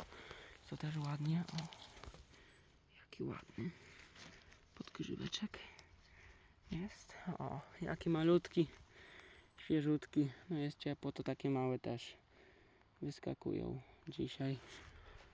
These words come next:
Są taki, ani niezjedzone, ani nic. Takie bardzo lubię. Niestety ze ślimakami dzisiaj trochę jest problem, ale jest ciepło, jutro ma padać, więc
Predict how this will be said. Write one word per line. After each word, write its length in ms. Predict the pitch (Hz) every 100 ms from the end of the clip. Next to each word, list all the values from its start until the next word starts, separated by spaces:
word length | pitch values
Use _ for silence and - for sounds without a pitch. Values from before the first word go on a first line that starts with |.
| -
Są 400 | - - 120 135 - - - - - - - - - - -
taki, 300 | - - - 127 -
ani 240 | 160 165 156
niezjedzone, 640 | 151 135 131 131 135 131
ani 140 | 127
nic. 380 | 123 123 - - - - - - - - - - -
Takie 300 | - 127 131
bardzo 420 | 123 120 123 127 120 - -
lubię. 360 | 151 143 143 139 - - - - - - -
Niestety 440 | 156 151 - 160 - - - - - - - - - -
ze 140 | 175 180
ślimakami 680 | - 180 170 170 151 156 151
dzisiaj 280 | 147 165
trochę 380 | 165 147 - 156 143 - - - - - -
jest 160 | 170 175
problem, 340 | 139 139 135 269
ale 120 | 208
jest 160 | 165 -
ciepło, 500 | 185 175 175 165 151 -
jutro 280 | 160 151 143
ma 140 | 135
padać, 400 | 143 139 135 127
więc 300 | 127 123